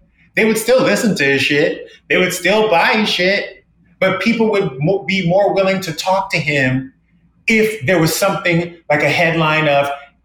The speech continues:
"Oh my God, you did this to Taylor Swift," or "You did this to Trump," or "You said you made that bitch famous." Like, he understands the media more than the media understands the media.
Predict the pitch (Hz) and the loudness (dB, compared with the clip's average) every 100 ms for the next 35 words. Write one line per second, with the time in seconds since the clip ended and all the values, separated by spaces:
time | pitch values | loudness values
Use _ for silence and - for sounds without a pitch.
0 | _ 139 143 139 131 127 131 143 - 135 | _ -2 0 0 0 -2 -2 -6 -4 -2
1 | 123 - 113 107 - 170 165 165 - 151 | -2 0 -2 -2 0 2 4 2 0 0
2 | 156 147 147 143 - 117 - - 170 175 | 0 0 -2 -2 -2 -2 -2 2 4 4
3 | 175 175 156 165 156 147 147 143 135 135 | 2 -2 -2 -2 0 0 2 2 0 -2
4 | - 139 123 107 - - _ 175 170 - | -2 0 0 -2 -8 -20 _ 0 0 -6
5 | - _ - 208 208 214 214 156 165 170 | -14 _ -12 0 2 2 -2 -2 0 0
6 | 170 156 151 156 156 127 131 147 151 151 | 0 0 0 0 -2 0 0 2 2 2
7 | 110 123 143 143 131 123 117 117 110 110 | 0 0 2 2 0 0 2 2 2 0
8 | 113 107 104 101 95 - 95 85 _ | -2 -4 -8 -10 -12 -14 -20 -20 _